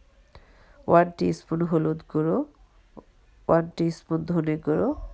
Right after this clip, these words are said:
ওয়ান টিস্পুন জিরে গুঁড়ো এবং হাফ টিস্পুন মরিচ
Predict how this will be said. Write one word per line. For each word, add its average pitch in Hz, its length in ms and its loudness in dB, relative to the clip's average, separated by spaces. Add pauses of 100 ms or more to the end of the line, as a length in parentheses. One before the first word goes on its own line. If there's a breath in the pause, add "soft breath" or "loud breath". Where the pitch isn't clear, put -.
(140)
ওয়ান 151 160 -2
টিস্পুন 160 500 -4
জিরে 151 360 -2
গুঁড়ো 147 300 0
এবং 180 340 0 (560 soft breath)
হাফ 165 200 4 (140)
টিস্পুন 170 440 -2
মরিচ 156 420 -2